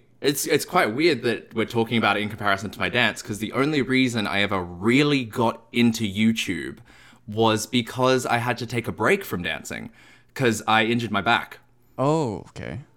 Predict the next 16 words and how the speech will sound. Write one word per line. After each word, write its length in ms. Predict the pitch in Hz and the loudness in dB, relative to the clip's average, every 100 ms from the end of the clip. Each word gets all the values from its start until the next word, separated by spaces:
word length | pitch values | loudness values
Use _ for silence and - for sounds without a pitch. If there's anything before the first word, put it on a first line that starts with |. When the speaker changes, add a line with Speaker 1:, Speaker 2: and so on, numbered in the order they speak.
| _ _ _ _ _ _ _ _ - | _ _ _ _ _ _ _ _ -2
Speaker 1:
Yeah, 180 | 131 117 | 2 4
I 20 | |
was, 160 | 123 113 | 2 2
uh, 320 | 123 117 110 | 4 4 2
doing 380 | 110 131 135 123 | 0 0 2 2
a 180 | 110 98 | 2 0
full-time 760 | - 143 139 139 123 104 101 | -2 -4 -2 0 2 2 -2
dance 360 | 90 95 95 - | -2 0 0 -2
course 240 | 110 101 | -2 -2
at 60 | - | -6
the 80 | 92 | -8
time. 260 | 101 92 | -4 -2
It 60 | 82 | -2
was 80 | 90 | -6
just, 200 | 98 - | -8 -4
like, 180 | 85 | -6